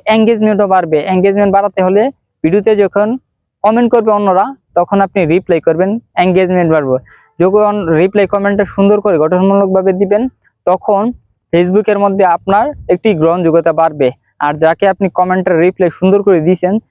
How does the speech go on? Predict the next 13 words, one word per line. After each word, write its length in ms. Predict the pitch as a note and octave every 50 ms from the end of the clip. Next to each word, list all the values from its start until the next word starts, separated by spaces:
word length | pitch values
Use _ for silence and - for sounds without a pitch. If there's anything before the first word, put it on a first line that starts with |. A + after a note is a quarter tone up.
| _ _ _ -
সে 100 | - F3 F3
আপনার 320 | F3+ - - F#3+ F3+ F3 F3 E3+ D#3
যদি 180 | D#3 E3+ F3 F3
ভিডিওটা 280 | E3 F3 F#3 F#3+ F#3+ E3+
ভালো 220 | D3+ D3+ D3+ D#3+ F3
লাগে 280 | F3+ F#3 F3+ F3 F#3+ F#3+ E3+ D#3
এবং 160 | D#3 E3 E3+ E3+
আপনাকে 320 | D#3 D#3+ - - E3+ - E3
ভালো 180 | D3+ D3+ D#3 E3
লাগে, 180 | F3 E3+ E3+ D#3+
তারপরে 480 | - - D#3 D3+ D#3 E3+ - F3+ F3 E3+
আপনি 180 | E3+ - - E3+
দেখবেন 320 | D3+ D#3+ D#3+ D#3+ D#3+ F#3